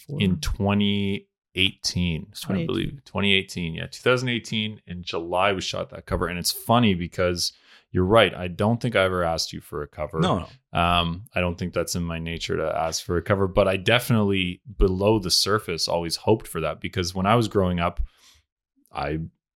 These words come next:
Speaker 1: Yeah.
Speaker 2: I had all the magazines. I followed all the things. I was, I was so immersed in it. I grew up with massive insecurities physically. And so there was always this drive to, to be happy and to, to look at my body and feel this, like,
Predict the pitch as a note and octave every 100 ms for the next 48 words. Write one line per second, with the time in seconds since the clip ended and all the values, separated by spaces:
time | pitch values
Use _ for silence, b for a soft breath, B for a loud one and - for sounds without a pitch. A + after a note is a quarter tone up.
0 | _ - D2+ - - E2 F#2 F#2+ F#2 A2
1 | A2+ A#2 A#2 G#2+ G#2+ F2+ D#2+ E2+ E2+ G2+
2 | F#2 F#2+ G#2+ A2 G#2 A2+ A2 A2+ A2 G2
3 | F#2 F#2 E2 - - E2+ D#2 - - A#2
4 | A#2 G#2+ G#2 G2 A#2+ G#2 F2+ F2 G2 F2
5 | - F2 E2+ F#2 F#2 - G#2 G2 - -
6 | - F#2 F#2 F#2 F2 - F#2 F#2 F2 F#2+
7 | F#2 F2 D#2+ D2+ B B B - G#2 F#2
8 | F2+ G#2 G2+ F#2 F2+ - - F#2 F#2 F#2
9 | F2+ E2+ - F2 E2 - F2 E2+ D#2+ -
10 | F2+ - F2+ F2 E2 D#2+ F2 D#2+ E2 E2+
11 | F2 F2 F2+ F2 D#2+ E2+ E2 E2 D#2 D2
12 | F2+ E2 D#2+ - - -